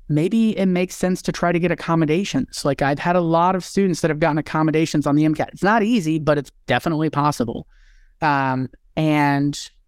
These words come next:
that is something, like, if you find you, if that's the problem, like, maybe there's an undiagnosed thing going on here that,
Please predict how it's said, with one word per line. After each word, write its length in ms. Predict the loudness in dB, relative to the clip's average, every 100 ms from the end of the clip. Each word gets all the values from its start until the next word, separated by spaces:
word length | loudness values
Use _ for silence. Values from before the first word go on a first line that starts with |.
| -12
that 460 | -4 0 0 0 -4
is 120 | -4
something, 400 | 0 0 0 0
like, 200 | 0 0
if 160 | -2 0
you 100 | -2
find 420 | 0 2 2 0
you, 120 | 0
if 140 | -2 -4
that's 400 | -2 -2 -4 -10
the 100 | -8
problem, 460 | -2 -2 0 -2
like, 140 | -2 -2
maybe 240 | -2 0
there's 200 | 0 0
an 100 | 0
undiagnosed 840 | 0 0 0 0 -2 -4 -6 -6 -6
thing 260 | 0 2 4
going 280 | 2 2
on 200 | 0 0
here 320 | 0 0 0 -2 _ -20 -14 -2
that, 580 | 0 2 -2 -8 -16